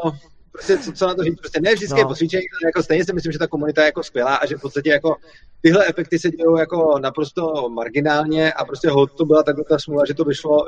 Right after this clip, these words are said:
Speaker 1: že to vyšlo
Speaker 2: Ale
Speaker 1: na
Speaker 2: pobavilo
Speaker 1: tohle.
Speaker 2: mi to, pobavilo mi to.
Speaker 1: Jinak ta komunita je jako, jako super.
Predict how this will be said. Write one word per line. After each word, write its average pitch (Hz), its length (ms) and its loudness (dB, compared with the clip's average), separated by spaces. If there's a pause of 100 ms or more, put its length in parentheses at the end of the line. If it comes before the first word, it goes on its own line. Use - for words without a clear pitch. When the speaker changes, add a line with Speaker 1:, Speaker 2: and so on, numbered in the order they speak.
Speaker 1:
že 135 80 -10
to 147 60 -4
vyšlo 143 80 4
Speaker 2:
Ale 165 80 6
Speaker 1:
na 165 80 4
Speaker 2:
pobavilo 160 300 8
Speaker 1:
tohle. 151 140 8
Speaker 2:
mi - 20 -2
to, 120 180 2
pobavilo 143 460 4
mi 117 100 -4
to. 113 120 -8 (640)
Speaker 1:
Jinak 156 240 4
ta 190 100 2
komunita 151 400 4
je 156 120 6
jako, 156 260 2
jako 135 200 -4
super. 110 440 -8